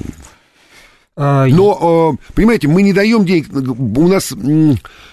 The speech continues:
Speaker 2: понимаете, к нам не может обратиться какая-нибудь, э, компания-ритейлер, там, российская или казахская, сказать: «Ребят,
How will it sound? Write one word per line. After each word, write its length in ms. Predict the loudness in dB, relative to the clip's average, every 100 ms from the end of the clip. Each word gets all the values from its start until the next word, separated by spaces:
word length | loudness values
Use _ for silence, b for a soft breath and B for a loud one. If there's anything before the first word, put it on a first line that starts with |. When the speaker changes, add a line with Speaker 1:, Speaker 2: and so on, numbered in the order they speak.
| B
Speaker 2:
понимаете, 300 | 0 0 -2
к 60 |
нам 100 | 0 2
не 60 |
может 200 | 2 0
обратиться 640 | 0 -2 -2 -2 0 0 0
какая-нибудь, 540 | -2 0 2 2 0 2
э, 480 | 2 2 2 2 0
компания-ритейлер, 1080 | -2 0 0 2 0 0 0 0 0 -4 -14 _ _ _ _
там, 140 | -2 0
российская 380 | 0 0 0
или 60 | -2
казахская, 480 | 0 -2 -2 -4 -8
сказать: 200 | -4 0
«Ребят, 240 | 0 0